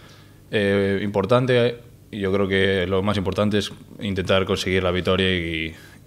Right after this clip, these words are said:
y el que el equipo vit-, sumara una victoria en casa ya. Nada, en sí el minuto que era, lo importante que nos hacía falta la victoria y meter el gol, la verdad es que fue una euforia bastante grande para mí, para, yo creo para todo el equipo.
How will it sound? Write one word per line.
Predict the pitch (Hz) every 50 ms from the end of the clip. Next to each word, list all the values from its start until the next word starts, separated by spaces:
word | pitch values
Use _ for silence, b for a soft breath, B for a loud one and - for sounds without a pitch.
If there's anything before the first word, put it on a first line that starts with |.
| -
y | - 120 98 90 85 87 87
el | 82 82
que | 92 87
el | 82 85 85 82
equipo | 82 90 90 85 87
vit-, | 87 95 90 - - -
sumara | - - - 107 95 92 90 90
una | 90 85
victoria | 85 85 80 82 82 82 82 82 80
en | 82
casa | 78 - 85 - - -
ya. | 85 80 - b b b b b b b b b b b -
Nada, | - 139 131 123 117
en | 104 95
sí | - - 113 113
el | 113 117 113 110
minuto | 110 110 117 117 110 113 104
que | 107
era, | 104 110 117 123 123 120 120 123 120 117 113 107 104 98 98 95
lo | 92 92 92 92 92 98 95
importante | 95 98 - 95 - - 107 104 101 110 107 104 104
que | 104 101 104 104 101 104
nos | 104 101 95 -
hacía | 101 98 110 104
falta | 117 113 107 110
la | 101 101
victoria | 95 98 98 - 104 101 110 110 107 101
y | 98 92
meter | 90 82 82 95 95 95
el | 92 92
gol, | 95 95 98 101
la | 98 98
verdad | 90 87 87
es | 87
que | - - 87 85
fue | - 101 95 90 90 87 87 87 87
una | 90 87 85
euforia | - - 95 90 87 87 85 85 85 85 - - B B B B B B B B
bastante | - 92 - 104 101 95
grande | 92 98 101 98 85
para | 87 85 87 87
mí, | 98 107 120
para, | 120 117 98 95 92
yo | 92 95 95
creo | 98 101 95
para | 92 85 85
todo | 85 85
el | 85 85
equipo. | 87 90 87 87 85